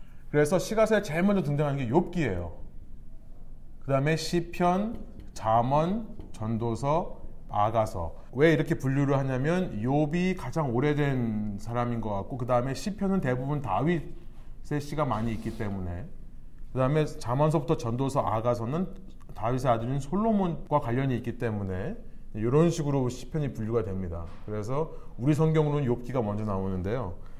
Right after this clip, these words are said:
히브리 성경에서의 시가서에는 시편 제일 먼저 나오고, 그 다음에 잠언, 그 다음에 욥기가 나와요. 이걸 가리켜서 지혜 문학이라고 합니다.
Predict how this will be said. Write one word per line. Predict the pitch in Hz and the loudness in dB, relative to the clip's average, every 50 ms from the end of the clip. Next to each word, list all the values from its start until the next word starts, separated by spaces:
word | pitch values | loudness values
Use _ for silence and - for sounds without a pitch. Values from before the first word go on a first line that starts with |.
| - - - - - | -10 -12 -12 -12 -2
히브리 | - 190 185 196 208 185 | 0 2 4 4 4 4
성경에서의 | 196 196 190 190 190 185 180 - 190 180 175 | 4 4 6 6 6 6 6 6 6 4 4
시가서에는 | 175 202 190 226 214 208 208 196 175 160 147 147 170 214 247 269 | 2 4 6 6 6 6 8 8 8 8 8 8 4 2 2 0
시편 | - - - 254 240 - - 240 220 220 233 269 285 - - - | -2 -2 -2 -2 -2 0 2 4 4 4 4 2 -2 -4 -6 -4
제일 | - - 123 123 | 0 0 2 2
먼저 | 131 139 139 127 131 | 4 2 2 2 2
나오고, | 127 113 110 113 131 147 | 2 2 4 4 4 2
그 | 135 127 | 2 2
다음에 | 117 107 110 123 127 | 0 0 0 0 -2
잠언, | - 110 98 104 107 110 123 165 214 - - - - - - - - | -2 -2 -2 -2 0 2 0 0 0 -2 -6 -6 -2 -2 -2 -2 -2
그 | - 120 | 0 2
다음에 | 117 120 113 123 110 | 2 2 2 2 4
욥기가 | 104 143 160 160 - 156 160 156 135 113 | 4 4 4 2 2 4 6 6 6 6
나와요. | 92 87 87 87 85 87 87 - - - - - - - - | 4 2 0 0 -2 -4 -6 -10 -10 -10 -10 -8 -8 -8 -2
이걸 | 127 135 147 175 185 185 | 0 4 6 8 8 8
가리켜서 | 165 156 147 160 156 170 156 156 147 | 8 6 4 4 4 4 4 4 2
지혜 | - - - 143 147 151 202 214 | 0 0 2 2 6 8 10 8
문학이라고 | 196 185 175 160 143 135 131 120 107 107 | 8 8 6 6 6 6 4 4 4 2
합니다. | 110 120 117 107 101 92 | 0 -2 -2 -2 -2 -2